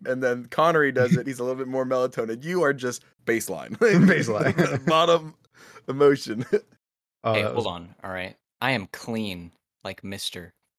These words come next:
Speaker 1: Mister Clean.
Speaker 2: You are going bald. We all are going bald.
Speaker 3: Hey,
Speaker 1: Oh,
Speaker 3: hold
Speaker 1: it's
Speaker 3: on.
Speaker 1: receding. It's not bald. Fuck off.
Speaker 2: But yeah,
Speaker 3: I have hair on
Speaker 2: genetic-wise.
Speaker 3: my head.
Speaker 1: Yes. So my
Speaker 2: She
Speaker 1: thing
Speaker 2: could
Speaker 1: is, was right. He, he
Speaker 2: Yeah.
Speaker 1: brought up genetics, and
Speaker 2: Yeah.
Speaker 1: this was something I actually wanted to talk to you guys about this week. So I thought maybe I'll just throw it in there, right?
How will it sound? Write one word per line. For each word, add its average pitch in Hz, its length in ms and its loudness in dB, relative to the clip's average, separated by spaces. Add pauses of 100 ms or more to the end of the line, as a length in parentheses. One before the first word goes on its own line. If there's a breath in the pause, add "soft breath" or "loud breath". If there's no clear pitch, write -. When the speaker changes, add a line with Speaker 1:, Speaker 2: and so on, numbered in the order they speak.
(180)
Speaker 1:
Mister 127 500 -12
Clean. 80 420 -20 (760)
Speaker 2:
You 117 160 2
are 165 100 6
going 131 240 2
bald. 101 300 0
We 107 100 -4
all 110 180 2
are 101 60 -2
going 101 240 -8
bald. 107 300 -10 (320)
Speaker 3:
Hey, 104 180 -4
Speaker 1:
Oh, 98 60 -10
Speaker 3:
hold 98 180 -6
Speaker 1:
it's 82 160 -12
Speaker 3:
on. - 60 -20
Speaker 1:
receding. 143 600 -6
It's 135 160 -16
not 151 140 -16 (100)
bald. 113 280 -20
Fuck - 260 -20
off. - 320 -20 (840)
Speaker 2:
But 175 120 -4
yeah, 190 60 0
Speaker 3:
I - 20 2
have 120 100 -2
hair 120 80 -4
on 123 40 -2
Speaker 2:
genetic-wise. 120 580 0
Speaker 3:
my 87 60 -14
head. 147 120 -8
Speaker 1:
Yes. - 380 0
So 156 400 4
my 180 100 6
Speaker 2:
She 202 80 0
Speaker 1:
thing 202 100 4
Speaker 2:
could 151 100 6
Speaker 1:
is, 123 120 -2
was 120 140 -6
right. 113 280 4
He, 147 240 -14
he 156 200 -12 (160)
Speaker 2:
Yeah. 123 80 -12 (260)
Speaker 1:
brought 139 220 2
up 127 80 0
genetics, 107 560 -4 (200)
and 110 200 -10
Speaker 2:
Yeah. 180 80 -4
Speaker 1:
this - 120 -4
was 165 120 -8
something 160 200 -4
I 123 140 0
actually 127 260 -4
wanted 110 160 -2
to 92 80 -8
talk 87 280 -8
to - 100 -18
you 76 80 -12
guys - 240 -14
about 82 260 -16
this - 200 -20
week. - 160 -18
So 101 80 -10
I 101 40 -10
thought 113 280 -4
maybe 339 420 -10
I'll 233 140 -8
just 147 220 -16
throw - 200 -8
it - 80 -10
in - 160 -14
there, - 160 -18
right? 67 260 -14